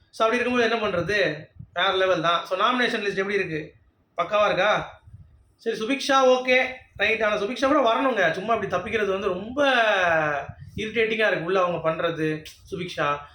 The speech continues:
எதுவுமே பண்ணாம அப்படியே ஓ பி அடிச்சிட்டு இருக்கிறது, இந்த மாதிரிலாம் இருக்குல்ல. So, அதனால டாஸ்க் ஆச்சும் ஒழுங்கா பண்றாங்களா அப்படிங்கிறத பார்ப்போம். அரோரா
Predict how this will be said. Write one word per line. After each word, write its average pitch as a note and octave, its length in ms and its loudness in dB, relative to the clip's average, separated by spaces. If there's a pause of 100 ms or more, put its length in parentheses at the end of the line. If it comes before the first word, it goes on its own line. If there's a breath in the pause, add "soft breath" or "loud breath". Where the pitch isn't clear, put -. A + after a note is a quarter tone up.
எதுவுமே F#3 380 -2
பண்ணாம F3 140 2
அப்படியே E3 220 0
ஓ E3 120 -2
பி E3 100 -6
அடிச்சிட்டு D3+ 180 -6
இருக்கிறது, C#3 480 -10 (960)
இந்த F#3+ 180 -2
மாதிரிலாம் F#3+ 180 2
இருக்குல்ல. D#3 380 0
So, F3+ 180 0
அதனால G#3 220 2
டாஸ்க் A3 380 0
ஆச்சும் A3 260 2
ஒழுங்கா G3+ 200 -2
பண்றாங்களா F#3 300 2
அப்படிங்கிறத F3 400 0
பார்ப்போம். D#3+ 400 0
அரோரா A3+ 360 4